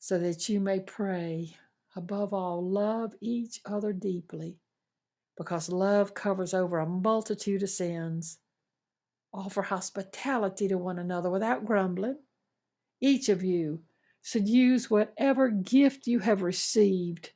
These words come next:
to serve others as faithful stewards of God's grace in its various forms.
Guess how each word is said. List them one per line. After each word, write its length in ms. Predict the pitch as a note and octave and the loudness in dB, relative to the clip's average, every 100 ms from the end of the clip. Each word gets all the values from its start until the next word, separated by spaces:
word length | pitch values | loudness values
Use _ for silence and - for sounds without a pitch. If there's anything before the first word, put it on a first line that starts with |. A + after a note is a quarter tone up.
| _ _ _ - | _ _ _ -4
to 120 | G#3+ | -2
serve 400 | - B3 A#3 G#3+ | 4 6 6 6
others 360 | C4+ C4 G3 | 6 6 4
as 180 | F#3+ F#3 | 4 0
faithful 440 | - C4 B3 - G#3+ | 2 0 0 -4 -6
stewards 540 | - - C#4+ B3+ - | -4 2 2 2 -2
of 140 | F#3 | -2
God's 360 | F#3+ G#3+ G#3 G3 | 0 2 2 0
grace 540 | F3+ A#3 B3+ A3+ - | -2 4 4 4 2
in 100 | G#3+ | 2
its 160 | F#3+ - | 2 0
various 600 | F#3 G#3+ A#3+ B3 A#3+ - | 2 4 4 4 2 0
forms. 720 | - G3+ F#3 E3 E3+ F3 - | 0 2 2 -2 -4 -8 -10